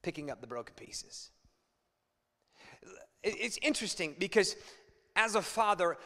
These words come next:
your hand was with hers every single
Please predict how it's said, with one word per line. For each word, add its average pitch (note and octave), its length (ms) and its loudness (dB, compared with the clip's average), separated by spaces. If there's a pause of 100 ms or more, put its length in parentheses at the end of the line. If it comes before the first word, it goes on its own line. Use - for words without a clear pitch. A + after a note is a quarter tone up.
(120)
your A3+ 640 8 (280)
hand E3 680 0 (300)
was F3 340 2 (240)
with A3+ 440 8
hers E3 500 4 (280)
every F#3 560 0 (140)
single E3 720 0